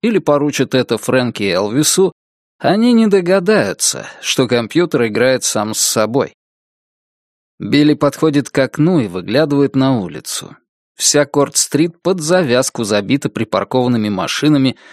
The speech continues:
среди которых много полицейских патрульных.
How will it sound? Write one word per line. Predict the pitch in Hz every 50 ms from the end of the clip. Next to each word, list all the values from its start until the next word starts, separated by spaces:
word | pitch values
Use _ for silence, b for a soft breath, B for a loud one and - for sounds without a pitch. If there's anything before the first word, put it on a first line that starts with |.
| B B B B
среди | - - - - 117 135 127 113 175 202
которых | - 208 208 208 - 165 170 180 170 -
много | 151 135 131 127 127 127 139 143 156 151
полицейских | - 143 135 131 120 - - - 135 123 110 - - 117 - -
патрульных. | - 120 113 - - 104 98 80 73 69 62 - - - -